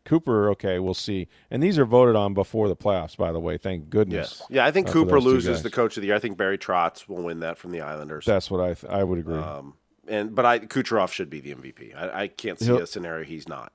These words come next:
Speaker 2: With how, how
Speaker 1: I
Speaker 2: far
Speaker 1: can't
Speaker 2: he
Speaker 1: either.
Speaker 2: finished ahead of everybody and how dominant he was
Speaker 1: Oh, yeah.
Speaker 2: in the best season,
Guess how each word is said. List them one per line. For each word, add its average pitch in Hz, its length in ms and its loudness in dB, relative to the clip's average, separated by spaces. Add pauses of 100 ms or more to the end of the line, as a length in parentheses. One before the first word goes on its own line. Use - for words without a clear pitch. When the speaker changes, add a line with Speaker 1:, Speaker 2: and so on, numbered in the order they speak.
(100)
Speaker 2:
With 110 160 -8
how, 127 300 2
how 127 200 6
Speaker 1:
I 90 120 -2
Speaker 2:
far 117 240 8
Speaker 1:
can't 110 100 0
Speaker 2:
he 107 60 -8
Speaker 1:
either. 101 100 -12
Speaker 2:
finished 101 280 -4
ahead 95 180 -4
of 90 100 -6
everybody 90 420 -4
and 82 80 -8
how 87 120 -6
dominant 80 420 -4
he 78 80 -12
was 76 340 -10
Speaker 1:
Oh, 110 120 -10 (180)
yeah. - 160 -16
Speaker 2:
in 107 100 -6
the 113 60 -2
best 123 280 2
season, 113 540 -2